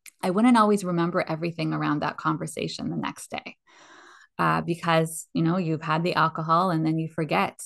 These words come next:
you, your memory, it impacts your memory, and that's not happening anymore.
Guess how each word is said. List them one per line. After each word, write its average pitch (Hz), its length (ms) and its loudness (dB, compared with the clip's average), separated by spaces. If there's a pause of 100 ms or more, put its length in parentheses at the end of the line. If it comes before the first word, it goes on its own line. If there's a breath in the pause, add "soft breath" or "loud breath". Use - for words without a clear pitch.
(160)
you, 156 280 -6
your 165 140 -2
memory, 160 500 0
it 151 60 -2
impacts 165 500 -4
your 160 100 -2
memory, 151 420 2
and 147 160 0
that's 170 260 2
not 180 120 -2
happening 147 440 -2
anymore. 156 520 -2